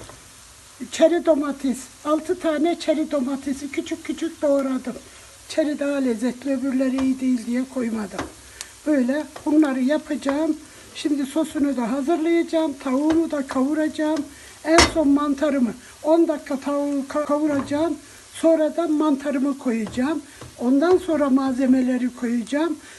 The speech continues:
Lezzetlendireceğim, pişireceğim,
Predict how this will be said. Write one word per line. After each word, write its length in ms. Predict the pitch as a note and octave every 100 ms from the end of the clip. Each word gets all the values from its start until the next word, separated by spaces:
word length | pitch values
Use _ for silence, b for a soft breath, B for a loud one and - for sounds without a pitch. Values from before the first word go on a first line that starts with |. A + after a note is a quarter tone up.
| B
Lezzetlendireceğim, 1120 | C4+ C#4 D#4 D4+ - C#4+ B3 B3 B3 B3 C4 B3
pişireceğim, 920 | - D#4 - D4+ C4 C#4+ E4 F4+